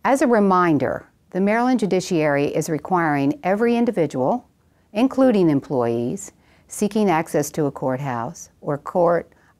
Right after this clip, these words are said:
office location to answer a set of screening questions, to be subject to no contact temperature checks,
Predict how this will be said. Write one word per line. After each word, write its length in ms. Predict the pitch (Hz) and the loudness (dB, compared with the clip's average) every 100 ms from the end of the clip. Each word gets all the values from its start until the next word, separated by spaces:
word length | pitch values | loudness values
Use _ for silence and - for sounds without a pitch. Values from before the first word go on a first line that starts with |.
| - | -2
office 420 | 143 147 151 - | 0 0 -4 -2
location 800 | 143 139 165 143 - 131 175 196 _ _ _ _ | -4 -2 -2 -2 -2 -4 -4 -8 _ _ _ _
to 280 | - 170 139 | -4 2 2
answer 460 | 139 147 143 - 147 | 2 0 -2 0 0
a 100 | 143 | 0
set 280 | - 165 170 | 0 0 0
of 100 | 170 | 0
screening 540 | - - 254 247 180 | -6 -2 0 2 2
questions, 800 | 156 - - - - - - - _ _ _ _ _ | 0 -6 -6 -12 -18 -18 -20 -20 _ _ _ _ _
to 60 | - | -14
be 140 | 151 | -10
subject 520 | 165 - 220 214 220 214 | -4 0 0 2 -2 0
to 100 | 196 | 2
no 260 | 202 220 | 4 4
contact 640 | 220 - 214 214 - 190 - | 2 -2 0 0 -2 -4 -4
temperature 440 | 202 196 165 131 | -6 -4 -4 -8
checks, 580 | - 131 - - - - | -8 -8 -10 -16 -20 -20